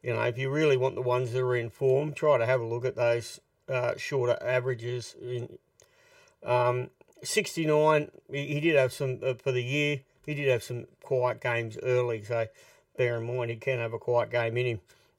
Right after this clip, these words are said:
Supercoach-wise, that is. I think with their draw coming up, Parramatta, I don't know whether there's gonna be too many quiet games, mind you. Um, Moses. Now, Moses is a very popular trade,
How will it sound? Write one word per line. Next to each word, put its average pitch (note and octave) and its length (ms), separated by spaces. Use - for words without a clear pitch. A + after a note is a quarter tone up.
Supercoach-wise, A#2 880
that A#2 160
is. - 240
I B2+ 60
think C#3+ 220
with B2+ 120
their B2+ 120
draw C3+ 260
coming B2+ 300
up, C#3+ 160
Parramatta, C3 480
I B2+ 40
don't D#3 180
know C3+ 100
whether C#3 160
there's B2+ 140
gonna C3+ 120
be B2 80
too C#3 220
many A#2+ 180
quiet A#2 380
games, C3 340
mind A#2 240
you. A2+ 160
Um, E3 260
Moses. C#3+ 1120
Now, C#3 440
Moses D3+ 460
is C#3 140
a C#3 40
very D#3 340
popular C#3 580
trade, D#3+ 480